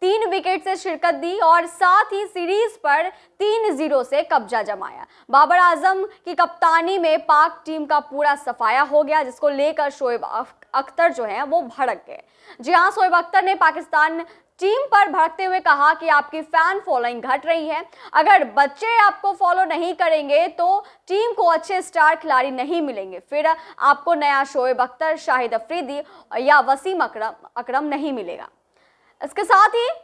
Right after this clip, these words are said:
हम बढ़ते हैं अगली खबर की ओर। टोक्यो ओलंपिक से नौ दिन पहले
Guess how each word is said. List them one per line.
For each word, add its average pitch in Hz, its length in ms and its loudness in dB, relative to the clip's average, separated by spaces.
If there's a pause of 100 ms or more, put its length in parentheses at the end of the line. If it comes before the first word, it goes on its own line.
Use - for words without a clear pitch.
(240)
हम 311 180 0
बढ़ते 330 280 0
हैं 415 260 0 (160)
अगली 302 240 -2
खबर 339 300 -2
की 330 160 -6
ओर। 381 240 -4 (160)
टोक्यो 403 320 4
ओलंपिक 480 580 2
से 415 300 -2
नौ 330 340 2
दिन 453 240 -4
पहले 370 580 2